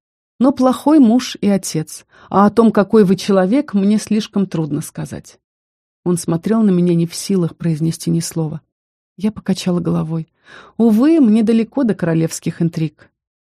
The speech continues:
Может, Кэл и делает всё правильно, только правильность — это непонятно для меня». Тяжко вздохнула, отвернулась. Не могла смотреть в лицо мужчины, назвавшегося моим отцом.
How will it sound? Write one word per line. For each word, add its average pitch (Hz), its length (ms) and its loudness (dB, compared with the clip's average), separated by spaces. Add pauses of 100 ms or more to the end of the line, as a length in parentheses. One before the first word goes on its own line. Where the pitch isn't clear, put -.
Может, 175 320 0
Кэл 180 300 0
и 180 160 -4
делает 226 400 2
всё - 200 -4
правильно, 160 460 0
только 160 360 -6
правильность — 180 720 -2
это 165 220 -4
непонятно 170 640 -2
для 147 160 -8
меня». 147 340 -8 (420)
Тяжко 247 340 -4
вздохнула, 170 680 -4 (400)
отвернулась. 160 800 -4 (420)
Не 220 120 4
могла 254 300 4
смотреть 190 440 0
в - 20 -14
лицо 185 280 0
мужчины, 208 440 2
назвавшегося 170 800 -2
моим 156 320 -2
отцом. 160 440 -8